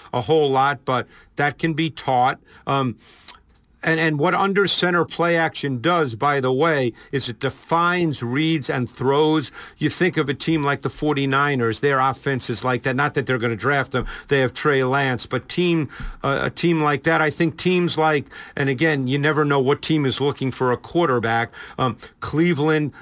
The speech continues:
under Kevin Stefanski, they run that style of offense. Um, so y-, he needs to be in a system where there's play action, there's R P Os,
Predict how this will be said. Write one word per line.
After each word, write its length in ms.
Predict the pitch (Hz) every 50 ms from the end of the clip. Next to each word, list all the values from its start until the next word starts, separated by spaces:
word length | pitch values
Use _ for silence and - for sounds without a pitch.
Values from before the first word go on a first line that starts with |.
| -
under 220 | - 139 131 120 120
Kevin 300 | - - 151 135 135 127
Stefanski, 680 | - - 117 - - 147 151 156 139 - - 156 147
they 180 | 127 143 147 143
run 420 | 131 120 131 139 143 147 143 131
that 200 | 127 135 139 135
style 560 | - - - - 147 135 135 139 139 135 131
of 120 | 131 120 131
offense. 640 | 131 135 135 127 - 147 151 151 147 135 - - - - - - - -
Um, 300 | 139 139 135 127 113 - - - - - - - - - - - -
so 420 | - - - 165 156 143 135 - - -
y-, 340 | - - - - - - - _ _ _
he 380 | - - - - - 196 202
needs 320 | 190 208 226 226 208 151 -
to 140 | - 156
be 260 | 143 185 185 180 170 151
in 100 | 156 147
a 60 | 135
system 640 | - - - 190 202 - - - 147 143 135 117 - - - - -
where 440 | 147 156 160 156 151 151 147 147 - -
there's 260 | 135 135 127 120 -
play 320 | - - - 156 180 208
action, 500 | 196 180 175 165 - - - 180 175 160 - - - _
there's 200 | - 135 131 127 -
R 260 | - 143 160 180 180
P 200 | - 190 190 185
Os, 480 | 170 160 156 156 160 165 160 135 -